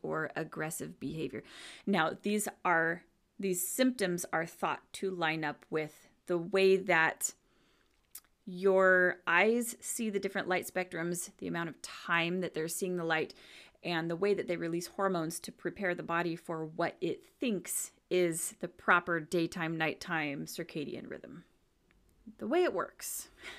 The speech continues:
Now we're gonna get sciencey. <laughs> The way S A D works. I would like to start a little bit with the circadian rhythms. You guys have likely heard of this concept, but this is an important one to recognize, is that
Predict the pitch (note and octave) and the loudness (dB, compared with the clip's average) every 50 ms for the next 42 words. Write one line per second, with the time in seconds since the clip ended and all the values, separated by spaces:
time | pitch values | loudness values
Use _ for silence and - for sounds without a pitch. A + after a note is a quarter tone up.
0 | - - - - _ _ _ _ _ _ _ _ _ _ _ _ - - - - | -20 -20 -20 -20 _ _ _ _ _ _ _ _ _ _ _ _ -20 -20 -20 -20
1 | - _ - F3+ F3 E3+ E3 F3+ B3+ D4+ B3+ F#3 F3 E3 E3 E3+ E3 D3+ D3+ - | -12 _ -2 0 2 4 8 8 10 10 8 6 4 0 0 -2 0 0 -2 -2
2 | - - F3+ F#3+ F3+ D#3 - - - - E3+ - - - - - - - - - | 0 2 2 2 2 2 -2 -6 -4 -4 -4 -4 -4 -8 -16 -20 -20 -18 -16 -16
3 | - - _ _ _ _ - _ _ _ _ - - - - - - - F4+ D#4+ | -16 -16 _ _ _ _ -20 _ _ _ _ -20 -20 -18 -16 -14 -10 -10 -8 -10
4 | C#4+ - - _ _ _ _ _ _ _ - A3 B3 C#4+ D4 C#4 - A#3 C4 B3+ | -10 -12 -18 _ _ _ _ _ _ _ 4 8 10 12 12 10 10 8 6 6
5 | - A#3+ A3 G#3 G3+ G3 F#3 D#3+ C#3+ D3 - - - - - - - _ _ _ | 6 6 6 8 6 4 4 2 2 -2 -4 -6 -10 -12 -12 -12 -14 _ _ _
6 | _ _ _ _ _ _ _ _ _ - - _ _ - F#3+ G3 G3 G#3+ C#4 B3+ | _ _ _ _ _ _ _ _ _ -20 -20 _ _ 4 6 6 6 6 6 4
7 | D4 C#4 - - A3 - A3 G3 F#3 F#3 G#3 C4 F4 D4+ A#3 F3 - F3+ F3+ - | 4 2 2 0 0 2 4 4 6 6 4 4 4 4 4 2 2 0 -4 -6
8 | E3 - F3+ F3 - F3+ D#3+ D#3+ C#3+ C#3+ - D#3 - - E3+ - C3 - A3+ A3+ | -6 -6 -8 -6 -6 -6 -6 -6 -8 -8 -10 -10 -10 -10 -8 -8 -4 -2 -2 -2
9 | A3+ - G3+ - - - _ _ _ _ _ _ _ _ G#3+ F#3 F3 E3 F3 - | 0 -2 -6 -6 -8 -14 _ _ _ _ _ _ _ _ -2 0 0 2 0 0
10 | - - F#4+ F4+ G4+ G4+ - - A3+ G#3+ A#3 A#3+ C4 B3+ - - G#3 G3+ G3 G3 | 2 4 6 6 6 4 4 6 8 8 8 6 4 -2 -2 0 2 2 2 2
11 | G3 G#3 G3+ G3+ - - A#3+ G#3+ G#3 G#3 - G3+ - - - - - G3+ G#3 G#3 | 2 0 0 0 0 0 2 2 2 2 0 -2 -2 -2 -4 -2 0 0 -2 0
12 | C4 B3 B3+ A#3 G#3 G3 - G3+ - - F3+ D#3+ D#3 D3 D3 - - - C#3 C#3 | -2 0 0 0 0 0 -2 -2 -2 -2 -4 -4 -4 -6 -6 -8 -10 -10 -10 -10
13 | - - - - G2+ - - - - - - - - D3 D3 - - | -8 -10 -10 -10 -10 -10 -10 -10 -8 -8 -10 -6 -2 -2 -2 -2 -2